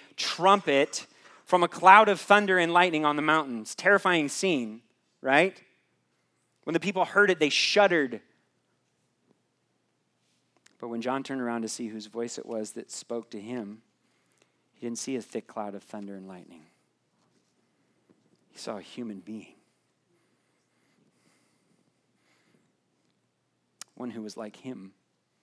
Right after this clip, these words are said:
a man, walking among seven golden lampstands.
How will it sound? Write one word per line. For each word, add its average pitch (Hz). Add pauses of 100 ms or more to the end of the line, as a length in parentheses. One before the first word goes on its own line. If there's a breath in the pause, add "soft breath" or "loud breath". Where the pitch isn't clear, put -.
(1500)
a 95
man, 117 (1040)
walking 131
among 113
seven 139
golden 117
lampstands. 104